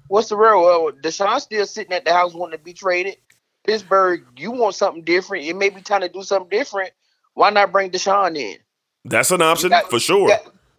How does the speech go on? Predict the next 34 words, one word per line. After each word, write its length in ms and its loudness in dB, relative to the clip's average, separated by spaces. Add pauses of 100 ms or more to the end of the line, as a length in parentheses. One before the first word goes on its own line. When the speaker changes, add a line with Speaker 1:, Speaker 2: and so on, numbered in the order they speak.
(140)
Speaker 1:
you 100 -20
got 240 2
plenty 260 -2
of 60 -8
weapons 340 -2
on 140 0
the 120 -6
offensive 480 -2
side 260 2
of 60 -10
the 60 -8
ball, 500 2 (560)
receivers, 500 -14
and 120 -10
then 120 -4
you 60 -12
got 180 4
an 80 0
up-and-coming, 600 0 (300)
uh, 200 2
re-, 160 -12 (240)
receiver 680 -2 (460)
who's 200 -8
played 380 -2
good 160 -2
in 80 -4
the 120 -2
last 320 2
couple 180 -2
of 80 -8
games 400 -4
in 300 -8
Najee 340 0
Harris. 680 -2